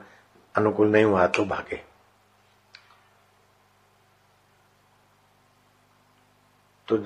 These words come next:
अनुकूलता से सुख का एहसास होता है, प्रतिकूलता से दुख का एहसास होता है।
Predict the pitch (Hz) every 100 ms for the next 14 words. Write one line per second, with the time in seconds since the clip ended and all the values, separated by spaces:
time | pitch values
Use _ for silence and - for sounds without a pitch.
0 | - - 107 113 143 139 160 156 151 147
1 | 147 151 - - - - - 139 131 -
2 | - 131 135 123 131 - 95 98 104 95
3 | 95 - 90 - - - - - _ _
4 | _ _ _ _ - - _ _ - 107
5 | - 131 127 139 131 131 127 - 143 131
6 | - 117 110 - 117 92 92 - 92 -
7 | - - - - -